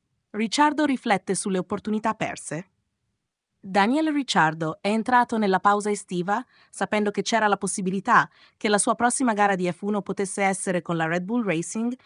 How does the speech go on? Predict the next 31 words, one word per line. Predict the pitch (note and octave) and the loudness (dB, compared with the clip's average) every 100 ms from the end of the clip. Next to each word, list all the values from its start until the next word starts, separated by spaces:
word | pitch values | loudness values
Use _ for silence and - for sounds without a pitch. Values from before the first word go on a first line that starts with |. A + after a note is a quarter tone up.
| _ | _
invece | D#4+ E4 C4 C4 C#4+ | -2 0 2 0 -2
che | C4 A3+ | -4 -4
con | A3+ | 0
l'Alfa | G3+ F#3+ G3 | 0 0 -2
Tauri. | - - - - - _ _ _ _ _ _ _ _ | -4 -4 -6 -12 -16 _ _ _ _ _ _ _ _
Tuttavia, | - G#3+ A3+ F#3+ F3 F3 - - | -10 -4 -2 0 -2 -2 -4 -2
ha | G#3 | 0
riconosciuto | A#3+ C4+ D4 C4+ C4+ C4 | 0 0 -2 -2 -4 -2
nel | A#3 F#3+ | -2 2
paddock | G#3 G3 G3+ | 0 0 -4
di | F#3 F3 | -6 -4
Zandvoort | F3+ F#3 F#3 F#3+ G3+ - | -2 -2 -2 -4 -6 -12
di | G#3 B3 | -6 -2
non | B3+ B3+ | 0 0
aver | B3+ B3+ | 0 -2
fatto | - G#3 - F3 E3+ | 0 0 0 -4 -4
abbastanza | - D4 C#4+ A#3+ - F3+ D3+ - | -4 -2 0 -2 0 -2 -2 -6
per | G#3+ F#3+ | -6 -4
guadagnarsi | F#3 F3+ F3+ F3+ - F#3+ | -2 -2 0 -2 -4 -6
una | E3+ | -4
promozione | F3+ E3+ - G3+ F#3+ | -4 -6 -6 -6 -4
a | F3 | -4
scapito | - F#3+ F#3+ F3 | -4 -4 -4 -6
di | E3+ | -6
Sergio | - E3+ D#3+ D#3+ | -4 -4 -4 -6
Perez. | D3+ C#3+ - - - F#3+ _ _ _ _ _ _ _ _ _ _ _ | -8 -8 -12 -16 -16 -16 _ _ _ _ _ _ _ _ _ _ _
"Pensavo | - A3+ C4 B3+ | -2 0 2 0
che | D4 C4+ | 0 0
qualcosa | A#3 A3 B3 A#3+ | 0 2 0 0
potesse | A3+ G3+ G3 F#3+ | -2 -4 -4 -4
succedere, | - - F3+ D#3 D#3+ D#3+ | -6 -4 -2 -2 -4 -8